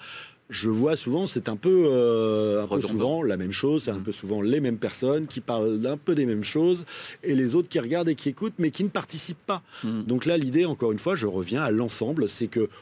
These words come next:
Speaker 1: aussi bien au niveau des acteurs, mais que même ceux qui nous écoutent, et on, on n'a pas parlé des jeunes.
Speaker 2: Mm.
Speaker 1: C'est un gros sujet, hein,
Speaker 2: C'était le
Speaker 1: euh,
Speaker 2: su-, c'était la question que j'allais te poser, justement.
Speaker 1: Mais les jeunes, c'est un sujet important pour nous, puisque d'ailleurs, dans nos valeurs, il y a l'éducation.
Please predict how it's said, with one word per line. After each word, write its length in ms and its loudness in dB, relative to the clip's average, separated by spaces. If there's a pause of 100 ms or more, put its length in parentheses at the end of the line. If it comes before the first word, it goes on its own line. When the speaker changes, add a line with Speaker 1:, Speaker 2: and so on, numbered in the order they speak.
(120)
Speaker 1:
aussi 300 -2
bien 160 0
au 40 2
niveau 200 2
des 160 0
acteurs, 320 0
mais 100 0
que 140 -2
même 240 0
ceux 180 -2
qui 140 -4
nous 180 0
écoutent, 340 -6 (300)
et 80 0
on, 160 -2
on 140 -4
n'a 100 0
pas 140 -6
parlé 240 -2
des 100 0
jeunes. 380 -2 (140)
Speaker 2:
Mm. 160 -4 (560)
Speaker 1:
C'est 220 -6
un 60 -4
gros 300 -2
sujet, 320 -2
hein, 260 -2
Speaker 2:
C'était 120 0
le 40 0
Speaker 1:
euh, 220 0
Speaker 2:
su-, 180 -2
c'était 240 -2
la 240 0
question 280 -4
que 40 -6
j'allais 160 -2
te 80 -10
poser, 260 -4
justement. 300 -10 (280)
Speaker 1:
Mais 100 4
les 120 4
jeunes, 360 2
c'est 240 -4
un 60 -2
sujet 220 -2
important 300 -2
pour 140 -2
nous, 80 0
puisque 220 -6
d'ailleurs, 180 2
dans 180 0
nos 140 4
valeurs, 260 2
il 40 4
y 20 4
a 40 2
l'éducation. 460 -2